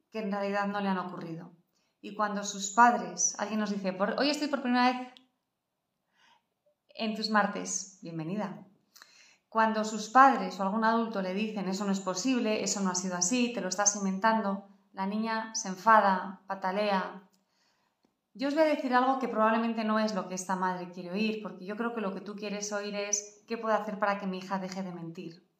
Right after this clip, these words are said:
Pero aquí hay que tener un poco de precaución. ¿Qué es la mentira? ¿Inventarme una fantasía es una mentira?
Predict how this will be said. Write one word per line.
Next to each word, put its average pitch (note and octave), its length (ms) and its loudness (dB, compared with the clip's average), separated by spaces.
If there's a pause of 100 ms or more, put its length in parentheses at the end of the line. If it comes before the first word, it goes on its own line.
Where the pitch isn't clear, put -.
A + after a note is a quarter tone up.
(400)
Pero A3 140 -6
aquí A3+ 180 -4
hay D#4 140 -2
que D4+ 80 -4
tener A#3 240 -2
un A#3 160 0
poco A3+ 220 0
de F#3 520 0
precaución. F#3 680 -2
¿Qué C4 160 2
es G#3+ 140 0
la F#3 100 -2
mentira? E3+ 540 -10 (500)
¿Inventarme A3+ 640 -4
una D4 160 -2
fantasía F#3+ 800 -4 (480)
es G#3 160 -12
una C4 140 -2
mentira? F#3+ 580 -6